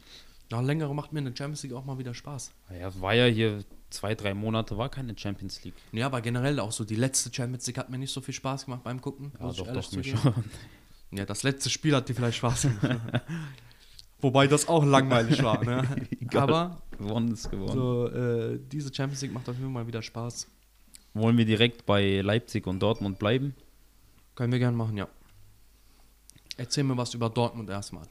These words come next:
Speaker 2: Dortmund hat sich komplett, also guck, das ist halt wieder die Wundertüte, die wir vorhin angesprochen
Speaker 1: Ja, wir haben
Speaker 2: haben.
Speaker 1: so gegen die geschossen, jetzt auch mal ein bisschen Lob, oder?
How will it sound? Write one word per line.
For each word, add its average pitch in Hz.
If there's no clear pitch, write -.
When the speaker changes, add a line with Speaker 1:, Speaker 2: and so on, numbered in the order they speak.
Speaker 2:
Dortmund 107
hat 107
sich -
komplett, 107
also -
guck, 156
das 135
ist -
halt 139
wieder 123
die 107
Wundertüte, 113
die 98
wir 98
vorhin 95
angesprochen 98
Speaker 1:
Ja, 120
wir 123
haben 131
Speaker 2:
haben. 147
Speaker 1:
so 156
gegen 156
die 147
geschossen, 208
jetzt 202
auch 175
mal 165
ein 156
bisschen 151
Lob, 131
oder? 143